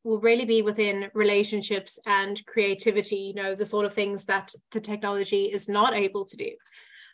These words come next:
But creativity is often actively discouraged as far back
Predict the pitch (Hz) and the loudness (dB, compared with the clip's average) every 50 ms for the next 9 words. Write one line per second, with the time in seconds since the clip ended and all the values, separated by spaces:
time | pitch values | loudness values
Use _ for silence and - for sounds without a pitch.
0 | _ _ _ _ 254 254 247 240 - - - - - _ _ _ - - 294 302 | _ _ _ _ 4 4 4 4 0 -4 -8 -10 -12 _ _ _ -6 -2 0 0
1 | 302 302 - 320 349 381 - 370 359 349 330 240 240 - 214 202 208 208 - 220 | 0 0 -2 -2 -2 -2 0 0 0 0 0 -2 -2 0 2 2 2 2 2 -2
2 | 208 202 202 - - _ _ - 220 214 214 - - 262 214 220 220 214 208 208 | -2 -2 -6 -8 -14 _ _ -2 -2 -2 -2 -4 -6 -6 0 2 2 4 4 4
3 | 208 202 190 - - 208 208 - - - 220 208 190 185 - - - - - - | 2 0 -2 -4 -4 -4 -4 -4 -4 -4 -2 -2 -2 -2 -4 -6 -8 -10 -8 -4
4 | 220 214 214 - - - 226 240 254 240 220 202 202 196 214 - | -4 -4 -4 -2 2 4 4 4 4 4 4 2 2 2 0 -4